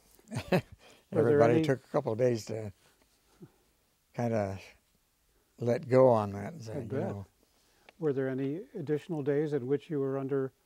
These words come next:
Speaker 2: siege by German submarines, or was that the main one?
Speaker 1: Well, we get, we get warnings, yes, but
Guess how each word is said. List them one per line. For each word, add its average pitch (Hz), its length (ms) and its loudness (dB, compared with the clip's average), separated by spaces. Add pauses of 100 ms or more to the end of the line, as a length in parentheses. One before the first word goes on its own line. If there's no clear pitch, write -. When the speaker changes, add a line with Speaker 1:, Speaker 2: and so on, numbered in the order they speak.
(320)
Speaker 2:
siege 156 400 -2
by 143 160 -2
German 139 320 -4
submarines, 151 520 -6
or 147 80 -2
was 135 140 -6
that 139 220 -6
the 156 80 -6
main 139 260 -4
one? 135 300 -6 (420)
Speaker 1:
Well, 147 240 10
we 170 140 8
get, 165 260 6 (160)
we 156 160 0
get 156 200 0
warnings, 131 500 2
yes, 104 420 0
but 123 140 -8